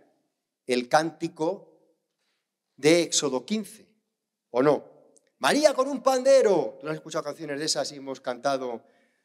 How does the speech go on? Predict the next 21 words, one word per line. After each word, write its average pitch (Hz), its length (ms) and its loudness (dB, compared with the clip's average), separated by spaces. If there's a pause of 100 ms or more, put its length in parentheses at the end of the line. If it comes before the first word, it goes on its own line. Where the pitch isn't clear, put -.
"Salió 165 340 4
a 202 40 0
danzar". 190 440 -2
Y 180 120 -6
es 226 140 0
cierto, 185 580 -6
y 170 120 -2
es 165 160 -2
cierto, 117 440 -8 (300)
pero, 240 440 2 (1200)
eh, 160 480 -6 (1000)
no 185 220 0
es 208 80 4
secuencialmente 190 880 -2
cierto. - 460 -12 (1080)
¿Por 147 200 0
qué? - 840 -4
Te 156 120 2
leo. 151 260 0 (1120)
Verso 196 380 2
uno. 135 360 -4